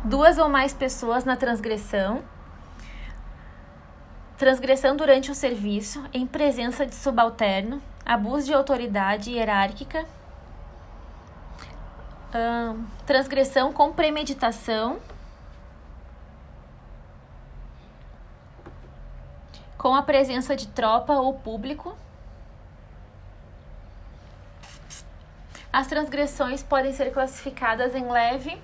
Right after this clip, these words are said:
leves, médias ou graves. Tipos de, tipos de pena. Advertência.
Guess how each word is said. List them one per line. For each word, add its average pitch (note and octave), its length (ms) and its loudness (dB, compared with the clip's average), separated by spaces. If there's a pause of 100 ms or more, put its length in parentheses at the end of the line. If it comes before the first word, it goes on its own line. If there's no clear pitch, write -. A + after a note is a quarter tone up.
(800)
leves, A#3 400 2
médias C4 480 0
ou C#4+ 100 6
graves. A3 560 0 (2250)
Tipos D4 440 -6
de, C#4+ 540 -2
tipos D4+ 340 -6
de D4 100 -6
pena. G3+ 480 -4 (2250)
Advertência. B3+ 920 0